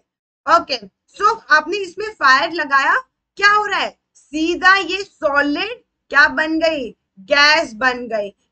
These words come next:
Liquid का form exist ही नहीं करता। Same with naphthalene ball। Naphthalene ball होती है ना white color की, आपने देखा होगा कभी आप कपड़ों में या फिर bag में रखते हो, right, कि कीड़े नहीं लग जाएं। तो ये naphthalene ball जो है,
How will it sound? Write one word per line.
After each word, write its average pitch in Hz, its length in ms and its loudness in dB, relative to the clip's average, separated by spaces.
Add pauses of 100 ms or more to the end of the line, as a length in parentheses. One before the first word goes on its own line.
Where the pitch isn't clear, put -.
Liquid 311 680 -6
का 330 420 4
form 330 440 0
exist 269 680 -12
ही 359 180 -6
नहीं 330 360 -4
करता। 294 400 -2 (460)
Same 349 520 -8
with 330 340 -6 (320)
naphthalene 320 960 -2
ball। 247 420 -2 (280)
Naphthalene 320 680 -2
ball 330 240 -4
होती 320 180 -8
है 392 60 -6
ना 494 160 0
white 330 300 -4
color 330 240 -4
की, 330 100 -10
आपने 311 240 -2
देखा 294 260 -6
होगा 302 220 -2 (100)
कभी 269 160 -10
आप 294 220 -2
कपड़ों 277 340 -6
में 269 140 -6
या 285 140 -4
फिर 285 160 -4
bag 226 380 0
में 269 100 -8
रखते 262 320 -6
हो, 269 100 -4 (340)
right, 359 220 -2
कि 392 100 -4
कीड़े 330 320 -6
नहीं 349 180 -6
लग 330 180 -6
जाएं। 269 240 -6
तो - 400 -20
ये 359 120 -4
naphthalene 320 760 -2
ball 262 260 -4
जो 247 160 -8
है, 240 240 -8